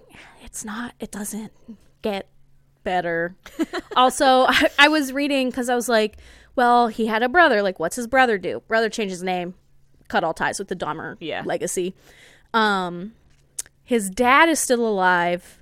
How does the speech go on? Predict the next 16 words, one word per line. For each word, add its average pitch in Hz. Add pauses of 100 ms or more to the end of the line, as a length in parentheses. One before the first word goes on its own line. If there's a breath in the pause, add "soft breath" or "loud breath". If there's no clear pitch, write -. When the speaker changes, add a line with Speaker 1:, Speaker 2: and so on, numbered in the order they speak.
Speaker 1:
and 214
is 196
like, 185 (840)
"N-, 202 (140)
no, 240
this 233
show, 254 (140)
don't 247
do 269
this 240
show, 226
don't 233
Speaker 2:
Yeah. 170 (100)
Speaker 1:
make -
this 220
show." 202